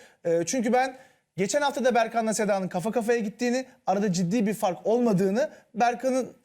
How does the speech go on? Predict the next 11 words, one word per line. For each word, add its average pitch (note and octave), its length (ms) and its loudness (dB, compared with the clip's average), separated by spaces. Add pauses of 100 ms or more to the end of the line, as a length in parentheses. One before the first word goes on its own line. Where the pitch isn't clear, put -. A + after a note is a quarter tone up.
(160)
foto C4+ 220 0
finişle F3 500 0 (300)
Seda'nın F#3 400 0
önünde F3 260 0
bitirdiği D#3+ 380 -2
tahminim F#3+ 440 2
bu F3 60 0
yöndeydi. D3+ 480 -2
Olmadan E3+ 280 -2
önce C#3 120 -4
söylemiştim. C#3 400 -8